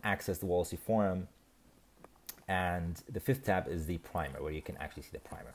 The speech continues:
So if I go to the, uh, Wolsey forum here, you can go to the group and, uh, uh, post your, uh, uh, questions directly from here.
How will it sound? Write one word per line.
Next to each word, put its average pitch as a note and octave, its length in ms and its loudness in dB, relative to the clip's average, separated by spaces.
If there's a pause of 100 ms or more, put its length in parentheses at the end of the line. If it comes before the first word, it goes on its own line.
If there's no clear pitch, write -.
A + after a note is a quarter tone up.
(320)
So - 120 4
if A2 100 4
I A2 120 4
go G2+ 140 4
to G2 140 -2
the, E2+ 240 0 (340)
uh, E2+ 160 0
Wolsey E2 340 2
forum D3 360 8
here, C3 320 4 (340)
you G2+ 140 2
can F#2+ 400 2
go F#2+ 140 4
to - 120 -2
the E2 100 0
group B2 320 2
and, E2+ 380 0 (120)
uh, F#2 40 -2
uh, E2 460 0
post - 400 -2
your, D#2 560 2
uh, D#2+ 40 -4
uh, D2+ 400 -4
questions C3+ 520 2
directly F2+ 400 2
from E2 200 -4
here. B2 240 0